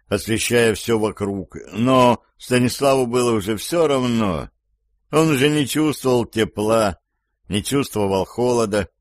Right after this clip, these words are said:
тело его перестало пробивать дрожь, а сознание неспешно уплывало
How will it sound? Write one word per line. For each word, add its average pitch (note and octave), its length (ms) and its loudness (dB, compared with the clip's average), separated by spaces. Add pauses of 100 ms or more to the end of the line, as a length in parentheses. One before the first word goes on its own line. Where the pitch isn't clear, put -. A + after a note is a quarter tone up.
(580)
тело B2+ 280 4
его A#2+ 240 4
перестало A#2 680 2
пробивать G#2 560 0
дрожь, G#2 560 -2 (680)
а F#2+ 120 -6
сознание D3 640 2
неспешно C3+ 760 0
уплывало G#2 960 2